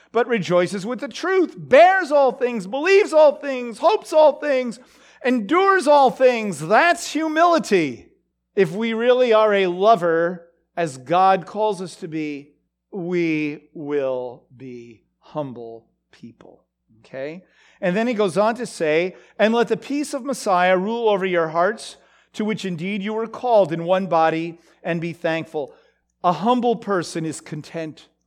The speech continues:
going back to First Timothy chapter six.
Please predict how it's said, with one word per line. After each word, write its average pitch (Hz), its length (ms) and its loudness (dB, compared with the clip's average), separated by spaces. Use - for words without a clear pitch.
going 160 240 -2
back 156 220 0
to 143 120 -18
First - 480 -4
Timothy 156 320 -6
chapter 147 380 -8
six. - 540 -12